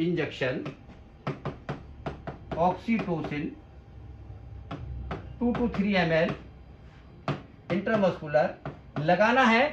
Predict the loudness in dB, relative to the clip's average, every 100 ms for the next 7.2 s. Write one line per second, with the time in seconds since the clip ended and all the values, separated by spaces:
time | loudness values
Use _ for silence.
0 | -4 -16 0 6 10 10 8 2 4 6
1 | 8 6 10 8 8 6 8 8 6 4
2 | 4 4 4 6 6 8 6 4 -6 -2
3 | 2 4 4 4 4 4 4 6 6 6
4 | 4 2 2 2 4 2 2 4 6 6
5 | 6 6 6 8 8 8 6 6 4 4
6 | 4 4 6 6 4 2 0 2 4 4
7 | 2